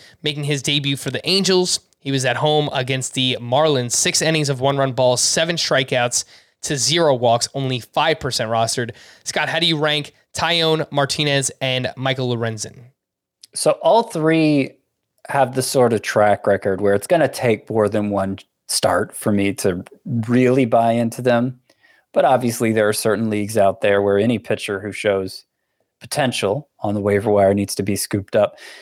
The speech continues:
Speaker 2: Nick Martinez was a guy I was already warming up to, just based on how he looked this spring. Obviously, uh, kind of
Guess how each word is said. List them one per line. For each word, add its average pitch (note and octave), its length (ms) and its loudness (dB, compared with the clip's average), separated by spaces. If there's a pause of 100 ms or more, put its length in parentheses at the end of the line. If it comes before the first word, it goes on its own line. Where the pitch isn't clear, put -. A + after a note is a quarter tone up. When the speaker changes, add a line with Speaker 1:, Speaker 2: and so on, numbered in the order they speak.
(160)
Speaker 2:
Nick A3 220 -2
Martinez F3 480 2
was A#2 140 2
a A#2 60 2
guy A2+ 240 4
I A2+ 40 4
was G#2+ 200 0
already G#2+ 400 4
warming G2+ 400 -2
up F#2 200 -2
to, G#2+ 400 0 (1080)
just A2 260 0
based A2+ 260 0
on G#2+ 80 4
how A2 100 2
he G#2 80 2
looked G2+ 200 -2
this G2 140 -6
spring. B2+ 680 0 (600)
Obviously, G#2+ 680 0 (500)
uh, F#2+ 300 -2 (920)
kind G#2 180 0
of F#2 140 0